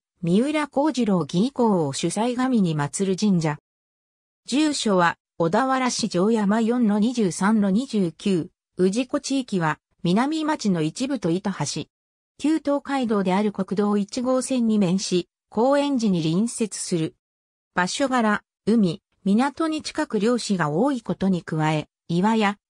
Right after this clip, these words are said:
畳屋などの職人も多く、祭礼の際は、京かんなと呼ばれる、荒々しい担ぎ方をする神社である。境内には、小田原市重要文化財に指定された、古石碑群がある。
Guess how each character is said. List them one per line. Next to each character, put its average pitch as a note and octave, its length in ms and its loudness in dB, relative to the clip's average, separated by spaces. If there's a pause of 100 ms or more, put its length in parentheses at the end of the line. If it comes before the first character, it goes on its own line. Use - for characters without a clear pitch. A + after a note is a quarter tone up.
(120)
畳 C#4+ 400 -2
屋 D4 140 -2
な C#4+ 140 -4
ど C4 100 -2
の F#3 140 0
職 D#3+ 300 -4
人 B3 280 0
も A3+ 200 2
多 A3 60 -4
く、 - 200 -6 (240)
祭 A#3+ 280 -2
礼 D4 220 -2
の C#4+ 120 -4
際 A#3 300 0
は、 E3+ 220 -2 (220)
京 B3+ 180 0
か G#3+ 200 -2
ん A#3 80 2
な A#3+ 120 2
と G3+ 160 0
呼 G#3 120 2
ば G3 120 0
れ G3 120 0
る、 E3+ 180 -4 (220)
荒 F3+ 260 0
々 D4 180 -2
し D4 200 -4
い B3+ 40 -6
担 F#3+ 160 -4 (160)
ぎ C4+ 140 -2
方 B3 280 0
を E3+ 60 -2
す G3 180 -2
る F#3 120 -2
神 G3 260 2
社 F3 120 -2
で D#3+ 120 0
あ D#3 120 0
る。 C#3+ 180 -6 (480)
境 E4 260 -2
内 A#3+ 180 2
に E3 140 0
は、 D3+ 160 0 (240)
小 E3 100 0
田 G#3+ 160 2
原 C#4 240 -2
市 C#4 200 -4
重 C#4+ 260 -2
要 C#4 240 0
文 C4+ 220 -4
化 D4 140 -4
財 B3+ 240 0
に E3 80 0
指 - 180 -10
定 G3+ 200 0
さ G3 140 -4
れ F3 100 -2
た、 - 240 -4 (220)
古 - 80 -8
石 C#4 200 -4
碑 D4 300 -6
群 A#3 220 2
が D#3 160 0
あ D3+ 80 -2
る。 C3+ 180 -8